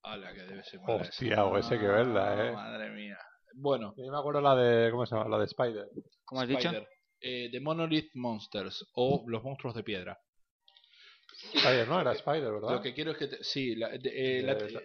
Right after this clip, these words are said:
Speaker 2: de los cincuenta también, de
Speaker 1: La
Speaker 2: la
Speaker 1: Tierra
Speaker 2: pro-,
Speaker 1: contra la araña, se llamó aquí en
Speaker 2: la
Speaker 1: España.
Speaker 2: productora esta
Speaker 1: De Samuel Arkoff y
Speaker 2: Sí.
Speaker 1: James
Speaker 2: Que la
Speaker 1: H,
Speaker 2: llevan ahí
Speaker 1: H
Speaker 2: en un
Speaker 1: Nicholson.
Speaker 2: museo y todo eso.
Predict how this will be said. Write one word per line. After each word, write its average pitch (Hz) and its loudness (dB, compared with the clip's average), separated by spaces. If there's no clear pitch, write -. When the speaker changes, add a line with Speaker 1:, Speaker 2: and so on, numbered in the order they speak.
Speaker 2:
de 127 -8
los 113 -8
cincuenta 131 -8
también, 131 -4
de 131 -2
Speaker 1:
La - 6
Speaker 2:
la 120 4
Speaker 1:
Tierra 180 4
Speaker 2:
pro-, 160 2
Speaker 1:
contra 139 0
la 127 2
araña, 98 -6
se 120 -8
llamó 110 -2
aquí 110 -4
en 110 4
Speaker 2:
la 110 4
Speaker 1:
España. 101 0
Speaker 2:
productora 117 -2
esta 113 0
Speaker 1:
De 120 4
Samuel 131 0
Arkoff 147 4
y 104 -4
Speaker 2:
Sí. 190 -20
Speaker 1:
James 117 -6
Speaker 2:
Que 113 -2
la 117 -2
Speaker 1:
H, 117 -4
Speaker 2:
llevan 123 0
ahí 123 -2
Speaker 1:
H 123 0
Speaker 2:
en 120 -4
un 120 -4
Speaker 1:
Nicholson. 113 -4
Speaker 2:
museo 120 0
y 107 -8
todo 117 -4
eso. - -12